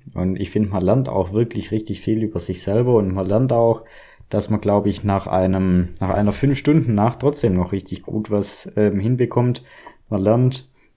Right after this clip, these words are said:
dass man zum Beispiel auch in vier Wochen, ja, fünf, äh, Klausuren lernen kann und die sogar noch besteht. Also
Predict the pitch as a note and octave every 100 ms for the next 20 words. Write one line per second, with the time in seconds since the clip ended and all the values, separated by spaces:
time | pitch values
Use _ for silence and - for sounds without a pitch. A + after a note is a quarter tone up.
0 | _ A#2 A2 G#2+ A2 G#2+ G#2+ - G#2+ A2
1 | G#2+ - G#2+ - C3+ C3+ B2 B2 B2 A#2
2 | G#2+ _ _ _ _ - - _ _ _
3 | _ _ - - _ - B2 B2 - -
4 | C3 C3+ - - A2+ G#2+ G#2+ G#2 - E3
5 | C#3 F#2 F#2 F2+ F2+ G2+ A#2+ A2 G#2+ G#2+
6 | G#2+ G#2+ G2 F#2+ - F#2+ - F#2+ C3+ -
7 | F2+ F#2+ F#2+